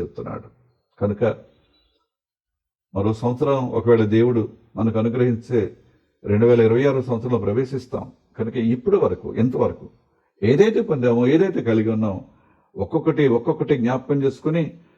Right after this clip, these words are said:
కుటుంబం అంతటిని కూర్చోబెట్టి దేవునికి కృతజ్ఞతలు చెల్లిద్దాం బాధ్యతగా, అతి అవసరంగా. పోస్ట్‌పోన్ చేయొద్దండి. మీ అందరికీ వందనాలు. దేవుని చిత్తమైతే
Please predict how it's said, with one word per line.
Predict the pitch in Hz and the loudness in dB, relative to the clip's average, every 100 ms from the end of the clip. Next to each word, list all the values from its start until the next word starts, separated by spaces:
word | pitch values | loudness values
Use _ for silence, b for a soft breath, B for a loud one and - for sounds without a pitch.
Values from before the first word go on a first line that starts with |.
| b _ | b _
కుటుంబం | - - 135 | -6 -2 -2
అంతటిని | 135 143 147 | 0 0 -2
కూర్చోబెట్టి | 131 147 147 160 160 180 170 - - _ _ _ _ _ 98 | 0 -2 0 0 0 0 0 -2 -8 _ _ _ _ _ 0
దేవునికి | 123 147 151 147 | 2 4 2 -2
కృతజ్ఞతలు | - 117 175 180 240 226 139 | -2 -2 0 0 2 2 0
చెల్లిద్దాం | 135 120 113 104 85 - | 2 2 2 0 -2 -8
బాధ్యతగా, | 90 85 90 147 - 147 127 92 - - _ _ _ _ _ _ _ _ _ _ _ _ _ _ _ _ _ _ 104 | -6 0 2 0 -2 -4 -2 -4 -6 -12 _ _ _ _ _ _ _ _ _ _ _ _ _ _ _ _ _ _ -8
అతి | 104 143 | -6 0
అవసరంగా. | 127 170 208 196 127 90 - _ _ _ _ _ _ _ _ _ _ _ - | 0 4 4 4 2 -4 -8 _ _ _ _ _ _ _ _ _ _ _ -2
పోస్ట్‌పోన్ | 151 - 165 147 135 | -2 -2 -4 -2 0
చేయొద్దండి. | 147 135 123 101 - - _ _ _ _ _ _ _ _ _ _ _ _ _ _ _ _ _ 107 | 0 2 0 0 -8 -14 _ _ _ _ _ _ _ _ _ _ _ _ _ _ _ _ _ 0
మీ | 98 | 0
అందరికీ | 92 107 104 | 2 0 0
వందనాలు. | 107 117 135 151 220 220 - _ _ | -2 0 2 4 4 2 -8 _ _
దేవుని | 98 127 151 139 | 2 4 4 0
చిత్తమైతే | 139 120 98 90 104 110 - | -2 0 -4 0 0 0 -6